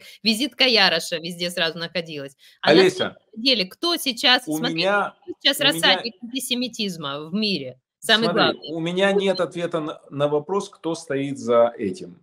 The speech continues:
Speaker 2: Э, здесь могут быть разные варианты. Я тебе приведу пример вариантов. Первое.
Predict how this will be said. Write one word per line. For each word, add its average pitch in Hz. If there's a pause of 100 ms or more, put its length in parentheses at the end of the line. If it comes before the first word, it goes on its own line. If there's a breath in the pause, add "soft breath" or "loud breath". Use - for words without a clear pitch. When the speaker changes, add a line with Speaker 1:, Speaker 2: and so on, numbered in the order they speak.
Speaker 2:
Э, 123
здесь 165
могут 156
быть 160
разные 135 (320)
варианты. 107
Я 170
тебе 170
приведу 147
пример 135
вариантов. 110 (200)
Первое. 113